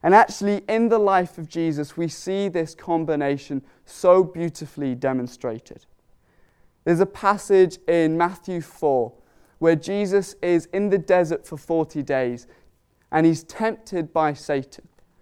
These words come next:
It's a well-known passage, but the way that Jesus is able to not wander off, the way that he is able to follow continually the way that God has assigned for him, is he remembers the Scriptures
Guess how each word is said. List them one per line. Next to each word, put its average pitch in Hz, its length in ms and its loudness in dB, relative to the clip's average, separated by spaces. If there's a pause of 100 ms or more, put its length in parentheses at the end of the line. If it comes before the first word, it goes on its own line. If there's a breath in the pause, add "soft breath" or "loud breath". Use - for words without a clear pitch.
(300)
It's - 120 -6
a 185 60 6
well-known 190 540 6
passage, 165 640 -4 (380 soft breath)
but 185 140 2
the 185 100 6
way 185 460 4
that 185 200 -4
Jesus 180 520 -6
is 160 160 -4
able 165 320 2
to 165 160 -8
not 156 360 -2
wander 147 600 -2
off, - 340 -4 (280 soft breath)
the 160 80 -2
way 180 200 8
that 190 140 0
he 185 160 -6
is 180 120 -4
able 170 200 0
to 156 160 -14
follow 180 540 2
continually 175 840 -6
the 143 120 -4
way 165 420 0
that 147 220 -10
God 151 400 0
has 143 280 -6
assigned 143 480 -8
for 127 200 -14
him, 127 200 -20 (680)
is 151 120 -4
he 202 140 0
remembers 190 720 2
the 175 100 -14
Scriptures - 880 -8